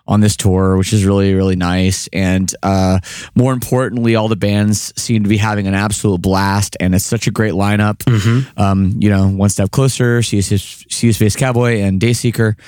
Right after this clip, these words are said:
Speaker 1: along with Silverstein, of course.
Speaker 2: Oh, for sure.
Speaker 1: And yeah, just, uh,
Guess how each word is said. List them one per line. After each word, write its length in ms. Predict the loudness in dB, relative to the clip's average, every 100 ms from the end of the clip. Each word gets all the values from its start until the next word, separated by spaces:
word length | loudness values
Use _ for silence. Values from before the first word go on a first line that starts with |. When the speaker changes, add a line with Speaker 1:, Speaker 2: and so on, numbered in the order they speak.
| -20 -20 -2
Speaker 1:
along 240 | 0 2
with 160 | 2 0
Silverstein, 560 | 0 -2 0 0 0 0
of 80 |
course. 400 | 0 0 0 -2
Speaker 2:
Oh, 100 | -4
for 180 | -4 -6 -8
sure. 160 | -2
Speaker 1:
And 260 | 2 2 2
yeah, 280 | 2 0 -2
just, 420 | -2 -2 -2 -2
uh, 360 | 0 0 0